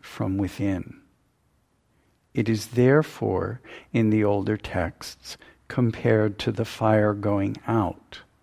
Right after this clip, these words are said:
rather than the fire being put out. Maybe the Brazilian interim president should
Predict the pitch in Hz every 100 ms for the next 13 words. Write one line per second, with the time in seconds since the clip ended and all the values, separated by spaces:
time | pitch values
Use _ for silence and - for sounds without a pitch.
0 | _ _ _ _ _ _ _ _ _ _
1 | 113 107 101 104 98 104 101 98 - 98
2 | 95 95 92 98 92 87 - 135 131 _
3 | _ _ _ - - - - _ _ -
4 | - _ _ _ _ _ _ _ _ _
5 | _ _ _ _ _ _ _ _ _ _
6 | _ _ _ _ _ _ _ _ _ _
7 | _ _ _ _ _ _ _ _ _ _
8 | _ _ _ _ _ _ _ _ - 120
9 | 104 104 98 92 101 98 101 101 98 92
10 | 92 101 - 113 101 107 95 87 - 107
11 | 95 90 85 - - -